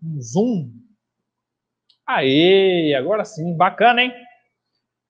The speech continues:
Bom, trago pra vocês, trago pra você uma situação hipotética, né? Inventada, uma situação inventada. Não aconteceu,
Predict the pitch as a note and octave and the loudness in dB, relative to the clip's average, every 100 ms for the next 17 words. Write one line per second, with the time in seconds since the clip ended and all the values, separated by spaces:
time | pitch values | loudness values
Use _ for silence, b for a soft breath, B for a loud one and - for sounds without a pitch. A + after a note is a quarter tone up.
0 | _ - G3 A#3 C3+ - - _ _ _ | _ 2 4 4 0 -6 -20 _ _ _
1 | _ _ _ _ - - _ - A3 C#4 | _ _ _ _ -20 -20 _ 0 4 4
2 | C#4 - B3 A3+ G#3 - F#3+ G3 B3 C4+ | 2 2 2 2 -2 -2 0 0 -2 -10
3 | - - _ _ D#3+ E3+ F#3 E3+ E3 D3 | -18 -20 _ _ -8 -6 -6 -6 -6 -2
4 | D#3 D3+ - D3 C#3+ E3 C4+ - _ _ | -4 -6 -8 -2 0 0 -2 -8 _ _
5 | - G3+ B3 A#3+ A3 G3 A3 - G3 G3+ | -10 -6 -6 -6 -8 -4 -4 -4 -8 -2
6 | D4 D#4+ - C#4+ - E3+ C3+ - - - | -2 0 0 0 2 0 -2 -8 -18 -16
7 | - A#3 D4 F#4+ C#4 D#4 C#4+ G#3+ - D#3 | -6 -4 -2 -2 -2 -2 -4 -6 -2 0
8 | B2+ B2 D3+ G#3+ G#3 G#3+ G3 G3 G#3 A3 | 0 -4 -6 -8 -6 -4 -2 -4 -4 -2
9 | G#3 B3+ B3 B2 A2 C3 E3+ B3 C#4 A3+ | -2 -4 0 0 0 0 2 2 2 0
10 | G#3+ F#3 - - C#3 D3+ G3+ E4+ | 2 2 0 0 4 6 6 4